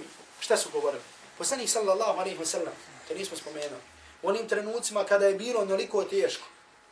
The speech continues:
kada je bilo toliko, kada su mu došli sa haberom, sa vijesti, da je Benu Kurejza, da je prekinula ugovor,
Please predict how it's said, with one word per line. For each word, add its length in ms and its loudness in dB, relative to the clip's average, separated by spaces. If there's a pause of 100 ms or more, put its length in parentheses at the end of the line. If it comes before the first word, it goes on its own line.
(760)
kada 140 10
je 60 8
bilo 200 6
toliko, 400 0 (160)
kada 220 8
su 120 -2
mu 80 -2
došli 300 0
sa 140 4
haberom, 420 6 (280)
sa 160 4
vijesti, 500 4 (220)
da 100 4
je 220 8
Benu 380 8
Kurejza, 460 6 (600)
da 60 8
je 100 10
prekinula 460 8
ugovor, 400 6